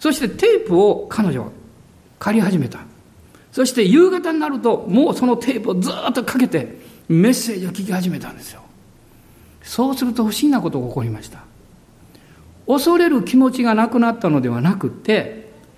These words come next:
希望がいっぱいになると、恐れが去っていったんです。ね、翌日もそういう時間になると不安がやってくる。そうすると彼女は賛美をかけ、メッセージを聞いたんです。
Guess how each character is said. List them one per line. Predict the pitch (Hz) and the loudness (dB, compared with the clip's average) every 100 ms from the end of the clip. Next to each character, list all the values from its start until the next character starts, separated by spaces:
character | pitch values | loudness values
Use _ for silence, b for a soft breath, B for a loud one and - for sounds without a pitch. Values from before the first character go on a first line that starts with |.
| b b | b b
希 | - - 285 | -6 0 2
望 | 349 320 311 | 4 4 2
が | 277 | 2
い | 254 | 0
っ | |
ぱ | - 269 285 | -2 -2 2
い | |
に | 285 | 4
な | 269 277 | 4 4
る | 208 | 0
と、 | 180 269 226 - - - - | 2 0 0 -4 -16 -10 -2
恐 | 220 294 | -2 0
れ | 262 | -2
が | 143 | -2
去 | 113 - | -4 -8
っ | 247 | -8
て | - | -2
い | 294 | -4
っ | |
た | - | -4
ん | - | -12
で | - | -12
す。 | - - - _ _ - - - - - - - - - | -20 -20 -20 _ _ -20 -20 -20 -20 -20 -20 -20 -20 -12
ね、 | 233 - - - | -8 -8 -8 0
翌 | 254 330 | 2 4
日 | 339 330 | 2 4
も | 320 233 - - - - B B - | 4 4 0 -12 -18 -20 B B -6
そ | 285 | 0
う | 294 | 2
い | |
う | 277 | 2
時 | 262 | 2
間 | 330 | 4
に | 254 | 4
な | 240 | 4
る | |
と | 226 | 2
不 | 214 247 | 0 2
安 | 262 | 2
が | 247 | 2
や | 254 | 0
っ | |
て | 262 | 0
く | 233 | 0
る。 | 170 - - | 0 -4 -2
そ | 285 | -2
う | 285 | 0
す | |
る | 320 | -4
と | - | 0
彼 | 285 | 0
女 | 269 | 2
は | 254 | 0
賛 | - 294 262 | 2 4 4
美 | 254 | 4
を | |
か | 240 233 | 0 0
け、 | 220 | 2
メ | 175 240 | 4 4
ッ | 269 | 2
セ | - 262 | 0 0
ー | |
ジ | 233 | 4
を | 226 | 2
聞 | 220 262 | 4 2
い | |
た | 220 | 2
ん | 139 | -2
で | 113 | -4
す。 | - | -10